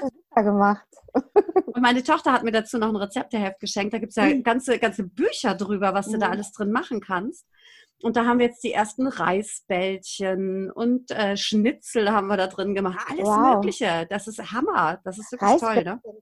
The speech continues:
Speaker 1: Kannst du mir da das Rezept mal rüber schicken?
Speaker 2: Ja, da brauchst du so eine, so eine Form für, so eine Art Muffinform gibt es da. Und da kannst du dann, äh, diese Bällchen einfach mit Ei und Käse rein, ne? Und dann
Speaker 1: Mhm.
Speaker 2: sti-, äh, tust du die in diese Muffinform rein und dann tust du die in den Airfryer.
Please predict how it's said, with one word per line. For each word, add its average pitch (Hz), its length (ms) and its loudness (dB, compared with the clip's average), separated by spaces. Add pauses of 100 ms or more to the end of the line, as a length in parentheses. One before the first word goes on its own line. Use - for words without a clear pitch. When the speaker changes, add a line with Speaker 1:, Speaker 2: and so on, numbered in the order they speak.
(100)
Speaker 1:
Kannst 240 180 -8
du 262 40 -4
mir 226 80 2
da 196 140 4
das 277 240 0
Rezept - 340 -4
mal 277 140 0
rüber 277 500 2
schicken? - 400 -8 (340)
Speaker 2:
Ja, 226 260 6
da 247 100 4
brauchst 247 240 0
du 262 60 -6
so 247 80 2
eine, 233 180 6
so 220 120 -2
eine 214 100 2
Form 311 380 2
für, 180 340 -4
so 190 80 -2
eine 185 280 0
Art 185 200 -2
Muffinform 196 760 -4
gibt - 180 -14
es 185 160 -14
da. 185 240 0
Und 185 260 -6
da 190 80 -2
kannst 220 320 -8
du 214 40 -10
dann, 202 320 0
äh, 190 220 2
diese 196 200 -4
Bällchen 247 560 -2
einfach 202 280 -2
mit 190 240 -4
Ei 190 300 0
und 190 120 -8
Käse 214 440 -4
rein, 311 280 -2
ne? 226 160 -2
Und 254 140 -2
dann 196 80 0
Speaker 1:
Mhm. 214 60 -4
Speaker 2:
sti-, 240 260 -2
äh, 196 160 -8
tust - 180 -10
du - 120 -20
die 220 80 -2
in 196 60 -4
diese 196 180 -6
Muffinform 277 600 -2
rein 294 260 0
und 254 80 -4
dann 233 140 -4
tust 240 200 -10
du 220 40 -10
die 214 100 -4
in 202 60 -2
den 180 160 -2
Airfryer. 269 540 -2